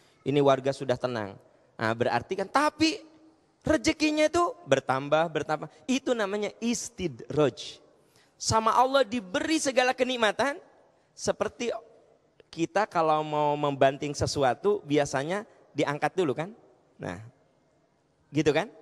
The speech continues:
Ada yang membanting tuh, gitu, ya. Tapi ada juga yang diangkat dulu. Nah, istidraj itu mau dibanting, diangkat dulu.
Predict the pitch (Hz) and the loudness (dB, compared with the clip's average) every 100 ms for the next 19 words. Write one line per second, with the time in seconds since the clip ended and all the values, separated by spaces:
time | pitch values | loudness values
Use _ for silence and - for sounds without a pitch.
0 | - _ _ _ 143 147 151 156 151 147 | -20 _ _ _ 0 4 2 2 2 2
1 | 151 156 147 147 131 - _ 120 135 - | 2 -2 -2 -4 -6 -16 _ -4 0 -2
2 | - - - 135 113 113 - _ _ - | -4 -16 0 2 2 -6 -20 _ _ -4
3 | 208 208 196 196 208 240 226 226 220 220 | -2 0 -2 0 0 0 -2 -2 -2 -2
4 | 233 196 - - _ - 220 254 - 269 | -2 -2 -4 -18 _ -4 -2 -2 -2 -2
5 | 196 240 233 185 214 339 403 - - _ | 4 4 2 0 2 0 -4 -18 -20 _
6 | 247 254 247 233 208 202 330 311 302 285 | 2 2 0 2 2 2 -2 0 0 0
7 | 285 294 339 302 | -2 0 0 0